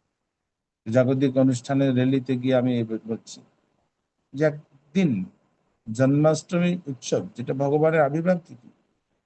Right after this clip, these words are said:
হ্যাঁ, আমরা প্রতিদিন নয়, প্রতি বছর আমরা নিজেরা বার্থডে করি, হ্যাপি বার্থডে,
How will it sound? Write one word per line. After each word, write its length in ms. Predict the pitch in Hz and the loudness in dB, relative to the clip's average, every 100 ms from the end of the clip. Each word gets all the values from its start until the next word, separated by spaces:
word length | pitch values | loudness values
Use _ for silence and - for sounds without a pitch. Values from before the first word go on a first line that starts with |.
| _ _ _ _ - | _ _ _ _ -12
হ্যাঁ, 200 | 190 277 _ _ _ - | -12 -12 _ _ _ -8
আমরা 240 | 160 170 | 0 2
প্রতিদিন 480 | 175 180 180 185 180 - _ _ _ _ _ | 0 -4 -4 0 0 -2 _ _ _ _ _
নয়, 180 | 147 120 | -2 -2
প্রতি 240 | 156 156 | -4 -4
বছর 320 | 165 175 190 175 | 2 2 2 0
আমরা 240 | 170 170 | 2 2
নিজেরা 300 | 165 160 160 | 0 0 0
বার্থডে 380 | 151 151 151 156 | 4 2 2 -4
করি, 260 | 127 110 | -4 -8
হ্যাপি 220 | 107 123 151 | -8 -6 0
বার্থডে, 420 | 143 131 107 | 0 -2 -12